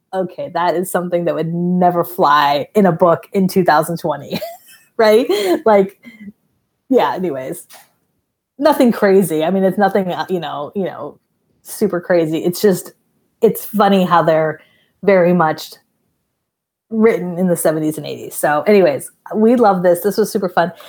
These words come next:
This is also much lighter. Like, we went through the whole Harry Potter series, and then I'm like, "Let's read Judy Blume," which was, like, a cakewalk compared to, like, all the language and words in Harry Potter.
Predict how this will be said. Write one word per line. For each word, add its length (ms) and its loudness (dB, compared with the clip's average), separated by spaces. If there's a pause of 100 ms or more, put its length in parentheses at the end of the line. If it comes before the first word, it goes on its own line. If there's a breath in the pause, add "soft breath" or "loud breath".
(140 loud breath)
This 140 -2
is 100 2
also 300 2
much 300 0
lighter. 340 0
Like, 160 -2
we 100 4
went 240 0
through 160 0
the 80 2
whole 160 4
Harry 240 0
Potter 280 -4
series, 380 -4
and 140 -4
then 80 0
I'm 120 -4
like, 200 -2
"Let's 300 2
read 240 6
Judy 220 6
Blume," 340 0
which 140 -2
was, 120 0
like, 200 2
a 80 -4
cakewalk 600 0
compared 380 -2
to, 80 2
like, 280 -4
all 180 2
the 120 -4
language 440 -2
and 120 -6
words 300 -4
in 80 -12
Harry 240 -8
Potter. 400 -6